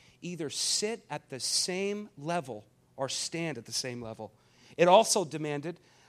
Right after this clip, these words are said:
that if one were rich, he would either pay to dress the poor man in clothes like himself, or he would dress himself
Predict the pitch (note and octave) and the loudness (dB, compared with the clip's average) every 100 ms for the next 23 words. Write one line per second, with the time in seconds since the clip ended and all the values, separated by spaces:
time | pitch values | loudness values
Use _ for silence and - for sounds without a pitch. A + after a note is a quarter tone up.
0 | - E3+ E3+ - - C3 C3 F3+ A3 A3 | 0 2 2 -2 -12 -10 -2 0 0 -2
1 | E3+ D3 C3 G3 A#2+ - - - - - | -4 -6 -4 -4 -4 -8 -14 -14 -20 -20
2 | - G#3+ G#3+ F#3+ - G#3+ C4+ F3 A#2+ - | -10 -6 0 -2 -2 -2 -2 -2 -4 -8
3 | - _ - - A#3+ B3+ C#4+ C#4 - - | -20 _ -10 -6 -2 -2 -2 -10 -16 -16
4 | F#3 C3+ A#2+ G3+ G#3+ - - - - G3 | -12 -10 -2 -2 -2 -8 -12 -10 -4 -2
5 | E3+ A#2+ G#2+ B2+ - _ _ _ - E3+ | -2 -8 -12 -16 -20 _ _ _ -6 -2
6 | D#3+ C#3+ - F#3+ G3 F3 - - _ D3+ | -2 -4 -4 -2 0 -2 -8 -12 _ -8
7 | D3+ - D#3+ - D#3 A2+ D3+ - - _ | -8 -6 0 4 4 2 -4 -12 -20 _
8 | _ - - _ _ _ _ _ - A#3 | _ -20 -20 _ _ _ _ _ 12 12
9 | C4+ G3+ G#3 - - - - - C#4 G#3+ | 12 12 12 8 -20 -20 -14 -4 0 0
10 | E3+ G3 - _ _ _ - E3+ A#2+ G#3+ | -2 -8 -14 _ _ _ -8 -8 -6 -6
11 | G#3 - E3+ - D#3+ B2+ B2+ B2 | -6 -8 -8 -6 -4 -4 -4 -10